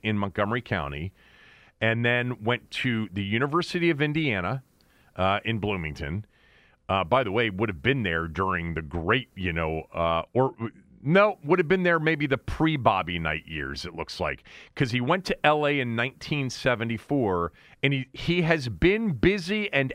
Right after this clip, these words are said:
acting ever since. He was in Stir Crazy?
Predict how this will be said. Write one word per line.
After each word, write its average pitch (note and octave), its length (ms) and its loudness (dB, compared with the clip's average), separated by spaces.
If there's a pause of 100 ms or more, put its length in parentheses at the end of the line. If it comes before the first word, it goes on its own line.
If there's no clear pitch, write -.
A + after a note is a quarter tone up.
(100)
acting A#2+ 640 0 (480)
ever C#3+ 200 4
since. D#3+ 340 -4 (500)
He - 260 -2
was D#4 200 2
in B2+ 120 0
Stir B2 480 -4
Crazy? A3+ 680 -4